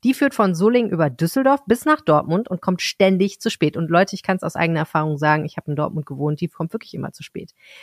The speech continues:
Die neue Idee, der Zug soll nicht mehr so weit fahren, damit er insgesamt pünktlicher ist. Für den Remscheider Oberbürgermeister Burkhard Mast weiß, ist das richtig wichtig. Er kämpft seit vielen Jahren für eine bessere Anbindung seiner Stadt an den Nahverkehr.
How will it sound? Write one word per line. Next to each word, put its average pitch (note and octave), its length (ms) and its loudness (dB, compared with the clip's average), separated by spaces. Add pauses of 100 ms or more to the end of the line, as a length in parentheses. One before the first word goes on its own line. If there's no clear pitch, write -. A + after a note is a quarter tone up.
(180)
Die F#3+ 60 4
neue B3 220 6
Idee, F#3+ 440 2
der F#3 260 0
Zug - 320 -8
soll F3+ 220 2
nicht G#3 340 0
mehr C#4 140 0
so A#3 100 -4
weit G3+ 180 0
fahren, D#3+ 300 0
damit F3 180 0
er - 160 -2
insgesamt A#3 540 0
pünktlicher - 500 -4
ist. - 200 -20 (260)
Für - 100 -2
den D#3+ 140 2
Remscheider D#3 480 2
Oberbürgermeister D3 640 0
Burkhard C#3+ 380 -4
Mast D3 300 -2
weiß, D3+ 300 2
ist - 180 -20
das D3+ 200 -2
richtig D#3 640 -6
wichtig. D#3+ 520 -4
Er G3+ 140 2
kämpft G#3 260 -2
seit D#3+ 180 0
vielen A3 360 0
Jahren E3 280 0 (160)
für - 120 -2
eine D3+ 120 0
bessere D#3+ 420 -4
Anbindung D3+ 440 -2
seiner D3+ 360 0
Stadt - 360 -10
an C#3+ 200 -6
den A3+ 160 -2
Nahverkehr. - 480 -2